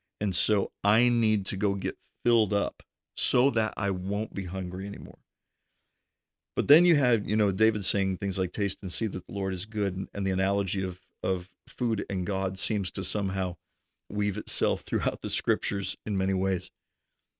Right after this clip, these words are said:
I find that the more that I taste of him, his goodness, the more my hunger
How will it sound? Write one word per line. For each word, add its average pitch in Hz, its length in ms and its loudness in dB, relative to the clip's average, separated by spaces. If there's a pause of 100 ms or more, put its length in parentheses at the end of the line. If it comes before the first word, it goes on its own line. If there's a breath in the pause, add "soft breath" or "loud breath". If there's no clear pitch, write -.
I 120 160 2
find 131 440 0
that 98 260 0
the 98 140 -4
more 95 340 0
that 98 140 0
I 90 300 -2 (440)
taste - 400 -2
of 87 120 -6
him, 87 240 -4
his 87 200 -8
goodness, 104 640 -4 (500)
the 101 180 -2
more 104 400 2
my 98 200 0
hunger 95 440 -4